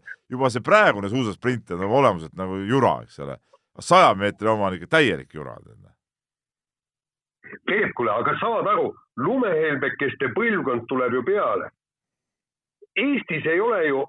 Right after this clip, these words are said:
Speaker 2: ammusest ajast distantsisõitjat ju tulnud. Meil on, meil on kaks nii-öelda suusakoondislast. Marko Kilm-, äh, Ki-, Kilp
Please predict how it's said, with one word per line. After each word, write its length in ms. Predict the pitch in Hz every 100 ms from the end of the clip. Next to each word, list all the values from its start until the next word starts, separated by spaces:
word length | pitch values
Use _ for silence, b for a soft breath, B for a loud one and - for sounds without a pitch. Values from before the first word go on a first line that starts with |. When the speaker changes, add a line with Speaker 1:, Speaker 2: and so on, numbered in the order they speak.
| _
Speaker 2:
ammusest 840 | 156 226 262 233 170 139 131 123 -
ajast 440 | 202 226 135 104 _
distantsisõitjat 1300 | - 117 - 185 220 - 131 113 185 196 - 110 -
ju 140 | - 110
tulnud. 400 | 151 139 104 - _ _ _ _ _ _ _ _ _ _
Meil 180 | - 214
on, 180 | 180 147 -
meil 280 | 131 185
on 120 | 156 127
kaks 420 | 240 262 - -
nii-öelda 800 | 147 226 226 160 139 123 123 120 113 _ _ -
suusakoondislast. 1000 | 240 185 135 190 185 127 98 87 80 - _ _ _ _ _ _ 170
Marko 400 | 196 - 139 131
Kilm-, 480 | 202 226 208 156 143
äh, 320 | 147 139 147
Ki-, 240 | 135 165 147
Kilp 580 | 190 240 - _ _